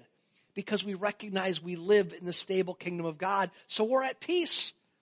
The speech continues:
And then we can help those who are feeling uneasy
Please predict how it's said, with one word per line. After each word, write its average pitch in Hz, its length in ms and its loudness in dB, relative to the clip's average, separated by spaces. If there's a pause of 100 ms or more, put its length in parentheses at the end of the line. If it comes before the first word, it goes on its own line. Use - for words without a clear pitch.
(360)
And 196 120 -2
then 208 140 0
we 208 80 0
can 202 160 -2
help 196 320 -2
those 170 460 0 (180)
who 190 160 2
are 175 100 4
feeling 170 720 -4 (260)
uneasy 165 680 -4